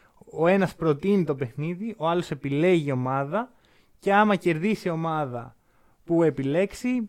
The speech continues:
παίρνει ένα πόντο. Άμα κερδίσει άλλη ομάδα, παίρνει αυτός που διάλεξε το παιχνίδι εξ αρχής ένα πόντο. Αυτή τη στιγμή κερδίζω δύο ένα. Ο χαμένος θα έχει ένα punishment. Εγώ έχω αποφασίσει ποιο θα είναι, αλλά περιμένω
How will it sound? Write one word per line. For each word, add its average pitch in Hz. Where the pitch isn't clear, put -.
παίρνει 170
ένα 131
πόντο. 196
Άμα 147
κερδίσει 147
άλλη 175
ομάδα, 214
παίρνει 160
αυτός 160
που 156
διάλεξε 165
το 165
παιχνίδι 147
εξ 139
αρχής 127
ένα 120
πόντο. 214
Αυτή 220
τη 202
στιγμή 202
κερδίζω 165
δύο 139
ένα. 160
Ο -
χαμένος 170
θα 175
έχει 175
ένα 151
punishment. 127
Εγώ 151
έχω 185
αποφασίσει 156
ποιο 147
θα 123
είναι, 127
αλλά 139
περιμένω 143